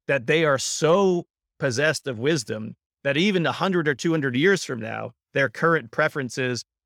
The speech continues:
will optimally solve social problems or confront social issues in a social setting that they can't even yet imagine. So on efficiency grounds, allowing perpetuity seems to me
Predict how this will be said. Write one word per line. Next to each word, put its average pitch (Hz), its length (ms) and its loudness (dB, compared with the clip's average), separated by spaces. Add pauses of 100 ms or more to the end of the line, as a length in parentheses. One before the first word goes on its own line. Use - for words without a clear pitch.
will 131 360 2 (280)
optimally 131 760 0
solve 127 340 0
social 127 360 -6
problems 123 580 0
or 117 80 -4
confront 127 420 -4
social 113 380 -4
issues 117 420 -4 (140)
in 127 140 -4
a 117 80 -2
social 131 320 -2
setting 123 320 -2
that 113 60 -6
they 117 120 0
can't 120 300 -4
even 117 200 -2
yet 107 200 0
imagine. 110 580 -8
So 113 340 -4 (360)
on 127 160 -2
efficiency 156 580 -2
grounds, 107 600 -4 (280)
allowing 123 380 0
perpetuity 110 680 -4
seems 110 280 -8
to 123 100 -8
me 107 300 -2